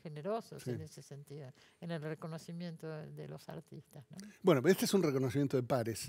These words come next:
Speaker 2: ya no es un reconocimiento del
Speaker 1: No, pero lo
Speaker 2: país.
Speaker 1: paga el
Speaker 2: Pero sí, lo
Speaker 1: Estado,
Speaker 2: paga el Estado,
Speaker 1: paga el
Speaker 2: cierto,
Speaker 1: Estado,
Speaker 2: sí.
Speaker 1: sí.
Speaker 2: Bueno, cuando gané el Nacional, la llamé a mi hija y le dije, "Hija, ya tengo para el geriátrico, no te preocupes."
Speaker 1: <laughs> No te vas a tener que hacer cargo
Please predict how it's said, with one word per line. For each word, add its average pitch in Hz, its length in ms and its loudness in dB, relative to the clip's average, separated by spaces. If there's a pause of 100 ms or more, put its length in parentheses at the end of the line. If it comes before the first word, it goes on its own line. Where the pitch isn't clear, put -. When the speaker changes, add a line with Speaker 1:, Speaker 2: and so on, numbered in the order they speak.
Speaker 2:
ya 139 100 0
no 156 100 2
es 180 140 2
un 151 80 0
reconocimiento 120 580 -2
del 107 60 -2
Speaker 1:
No, 98 60 -4
pero - 140 2
lo - 100 0
Speaker 2:
país. - 60 -10
Speaker 1:
paga 185 160 2
el 170 60 6
Speaker 2:
Pero 147 120 6
sí, 190 100 2
lo - 80 12
Speaker 1:
Estado, 202 140 6
Speaker 2:
paga 151 120 8
el 190 60 4
Estado, 139 240 2
Speaker 1:
paga 190 140 2
el 196 80 0
Speaker 2:
cierto, 123 200 0
Speaker 1:
Estado, 147 220 -2
Speaker 2:
sí. 120 120 -2 (360)
Speaker 1:
sí. 180 60 -12 (180)
Speaker 2:
Bueno, 147 240 6
cuando 139 280 4
gané 147 200 4
el 180 80 6
Nacional, 185 480 2
la 147 160 2
llamé 135 300 0
a 147 40 0
mi 147 140 2
hija 170 180 0
y 180 60 0
le 139 120 -2
dije, 139 440 0
"Hija, 165 280 0
ya 131 140 0
tengo 135 300 0
para 123 160 -2
el 120 60 -2
geriátrico, 120 580 -2
no 123 140 -2
te 117 80 -8
preocupes." 135 500 -2
Speaker 1:
<laughs> 269 840 0
No 254 160 2
te 269 100 4
vas 240 200 8
a 226 60 -2
tener 226 240 2
que 233 80 6
hacer 220 280 4
cargo 214 280 8